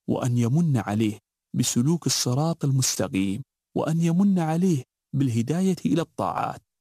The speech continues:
لذلك النبي صلى الله عليه وسلم كان يعلم الصحابة، وعلم علي بن أبي طالب رضي الله عنه وأرضاه أن يدعو فيقول: "اللهم إني أسألك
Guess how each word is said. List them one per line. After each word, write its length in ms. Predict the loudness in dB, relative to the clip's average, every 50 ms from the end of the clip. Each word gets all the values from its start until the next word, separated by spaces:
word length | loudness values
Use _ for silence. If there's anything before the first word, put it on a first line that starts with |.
| _ _ 0
لذلك 460 | 0 0 2 0 0 0 0 0 0
النبي 300 | 0 0 2 2 2 0
صلى 260 | 0 0 -2 -2 0 0
الله 400 | 0 0 0 0 0 -2 -2 -2
عليه 340 | -2 -2 -2 -2 0 0 -2
وسلم 560 | 0 0 0 -2 -2 0 0 0 0 -2 -2 -4 _ _ _ _ -6
كان 260 | -4 -2 0 2 0
يعلم 380 | 0 0 2 2 2 2 2 2
الصحابة، 600 | 0 0 -2 -4 -4 -4 -4 -4 -4 -4 -6 -6
وعلم 520 | -4 -4 -2 0 0 0 2 2 0 0 -2
علي 160 | 0 0 0
بن 100 | 2 2
أبي 140 | 0 0 -2
طالب 380 | -2 -2 -2 -2 -2 -2 -4
رضي 280 | -4 -4 -2 -2 0 0
الله 320 | 0 0 0 0 0 0
عنه 220 | 0 0 2 2 2
وأرضاه 480 | 2 0 0 0 0 0 -2 -2 -4 -8 _ _ _ _ _ _ -2
أن 120 | 0 0 2
يدعو 320 | 2 0 0 0 0 -2
فيقول: 720 | 0 0 0 0 0 0 0 0 2 2 2 2 0 0 -4 _ _ _ _ -8 -4
"اللهم 500 | -2 0 0 0 0 0 0 0 0 0
إني 440 | -2 -2 -2 0 2 2 0 0 -2
أسألك 680 | -4 -4 -2 0 0 2 2 0 0 -2 -4 -4 -4